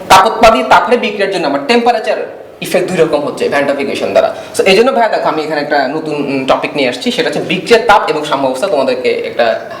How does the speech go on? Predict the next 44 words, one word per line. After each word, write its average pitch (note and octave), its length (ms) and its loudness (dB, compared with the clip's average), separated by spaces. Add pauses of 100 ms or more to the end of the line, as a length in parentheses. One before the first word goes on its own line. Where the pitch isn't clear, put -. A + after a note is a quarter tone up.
(140)
ওভারভিউ C3+ 340 4
দেওয়ার A#2+ 200 2
জন্য। B2 280 -4 (400)
যে E3 60 4 (140)
বিক্রিয়ার A3+ 460 2
তাপ A3 140 6 (160)
এনথালপির G#3 400 0
সাথে A#3 220 -2
সাম্যাবস্থার E3 460 -2
সম্পর্কটা A#2+ 400 -2
কিরকম। G#3 320 4 (260)
কারণ E3 160 8
আমরা G3 180 0
শুরুতেই A3+ 340 2
পড়ে G#3+ 220 6
আসছি F3 140 -6 (100)
চ্যাপ-, C#3+ 180 0 (140)
আমরা C3+ 160 2 (140)
এই C#3 100 2
রাসায়নিক E3 280 -2
পরিবর্তন C3 280 -2
চ্যাপ্টারে D3+ 280 0 (100)
শুরুতে D#3 220 0
আমরা D#3+ 120 0
পড়েছি - 220 -2
তাপগতিবিদ্যা, - 580 -2
সেখানে - 240 2
এনথালপি D3 380 -2
কথা B2+ 200 -2
বলা A2+ 180 0
ছিল। - 120 -6 (440)
Then D3+ 140 6
আমরা - 140 0
পড়েছি D#3+ 220 4
রাসায়নিক D#3+ 320 0
গতিবিদ্যা, D#3 360 0 (100)
বিক্রিয়ার D3 260 0
হারের D#3+ 220 2
উপর D#3 180 2
কথা - 200 -4
ছিল। G#2+ 120 -2 (120)
Then F3+ 180 6
আমরা F3 180 2
আসছি - 160 -6